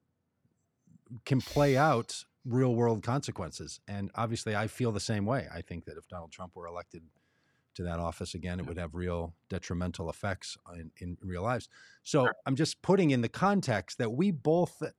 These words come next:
Speaker 1: like, there's a lot on the line here about our other and current commitments that we have to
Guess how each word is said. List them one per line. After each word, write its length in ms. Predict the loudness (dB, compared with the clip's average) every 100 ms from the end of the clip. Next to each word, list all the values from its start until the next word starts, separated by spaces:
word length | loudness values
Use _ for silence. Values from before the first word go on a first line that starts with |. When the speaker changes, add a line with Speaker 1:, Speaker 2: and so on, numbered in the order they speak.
| _
Speaker 1:
like, 260 | -4 -2 -4 _ _ 4
there's 220 | 6 6
a 60 |
lot 300 | 6 8 8
on 120 | 6 4
the 80 |
line 380 | 4 4 4 4
here 420 | 2 2 0 0 -4 _
about 280 | 0 2 2 2
our 200 | 0 2
other 340 | 2 4 2 2 _ -8
and 160 | -6 -4
current 380 | 0 2 2 0
commitments 520 | 0 0 0 -6 -4
that 100 | -6
we 180 | -4 -4
have 340 | -4 -6 -8
to 140 | -12